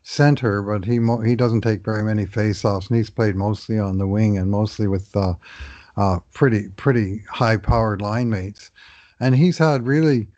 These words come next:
five good N H L seasons. Uh, you know, he's, he's always over thirty points. He's always fifteen or more goals. He's always a big plus player. Uh, you know, like, he's a nuts and bolts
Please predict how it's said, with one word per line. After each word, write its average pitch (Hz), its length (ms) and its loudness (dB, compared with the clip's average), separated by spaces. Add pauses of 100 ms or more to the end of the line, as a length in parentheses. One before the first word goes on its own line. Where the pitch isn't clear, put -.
(220)
five 139 500 0
good 139 240 0
N 123 160 0
H 123 180 -4
L 117 200 0
seasons. 107 760 -6 (420)
Uh, 101 380 0
you 113 120 -2
know, 104 200 -2
he's, 107 380 -4
he's 110 280 -4
always 120 540 2
over 107 300 -2
thirty 117 340 0
points. 107 500 0
He's 107 140 -8
always 107 340 0
fifteen 107 400 -2
or 104 40 0
more 101 240 -2
goals. 107 680 0 (440)
He's 107 160 0
always 107 240 4
a 95 60 -4
big 123 300 0
plus 120 360 -2
player. 107 500 -4 (420)
Uh, 107 180 0
you 113 140 2
know, 110 160 2
like, 113 180 2
he's 143 140 0
a 123 80 2
nuts 120 320 0
and 110 100 0
bolts 113 560 -2